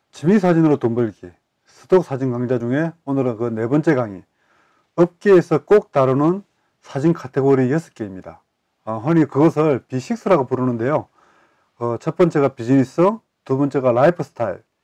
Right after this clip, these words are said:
세 번째가 내추럴 앤 와일드라이프, 네 번째가 스포츠 앤 레저,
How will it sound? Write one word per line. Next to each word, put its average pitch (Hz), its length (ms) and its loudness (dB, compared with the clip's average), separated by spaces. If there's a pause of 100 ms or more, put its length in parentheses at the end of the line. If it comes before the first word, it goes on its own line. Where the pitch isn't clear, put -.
(220)
세 - 160 -6
번째가 139 500 2
내추럴 151 580 0
앤 131 340 0
와일드라이프, 117 640 -2 (1000)
네 131 140 2
번째가 147 580 0 (640)
스포츠 185 420 0
앤 127 200 0
레저, 143 320 0